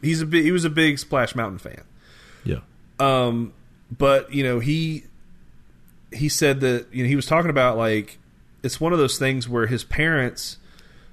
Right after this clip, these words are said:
Speaker 1: 'cause I asked him, I said, "Do you think it's an overtly racist ride? Do you think that the ride itself and the characters are overtly racist?" He's like, "No."
Speaker 2: N-, no.
Speaker 1: But he's like, "What I've learned about it, it does make me a little uncomfortable." He said, "My parents," his parents didn't,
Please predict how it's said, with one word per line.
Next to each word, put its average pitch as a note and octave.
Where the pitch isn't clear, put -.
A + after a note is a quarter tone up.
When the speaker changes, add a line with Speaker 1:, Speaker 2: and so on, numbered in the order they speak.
Speaker 1:
'cause D#3
I D3+
asked G#3+
him, D3
I C3+
said, C#3
"Do D3+
you E3+
think A#3+
it's F3
an D3
overtly B2+
racist A2
ride? F#2+
Do G#2
you A2+
think C#3
that -
the B2
ride A#2+
itself G2+
and A2
the A2
characters D#3
are G#2+
overtly A2+
racist?" A2+
He's A2
like, A2+
"No." D3
Speaker 2:
N-, E3+
no. F3+
Speaker 1:
But C3
he's C#3+
like, C3
"What C3+
I've A#2+
learned C3+
about D#3+
it, E3
it A2
does C3
make B2
me A#2+
a A2+
little A#2
uncomfortable." A#2
He C3
said, B2+
"My B2
parents," F3+
his C#3+
parents F#3+
didn't, C#3+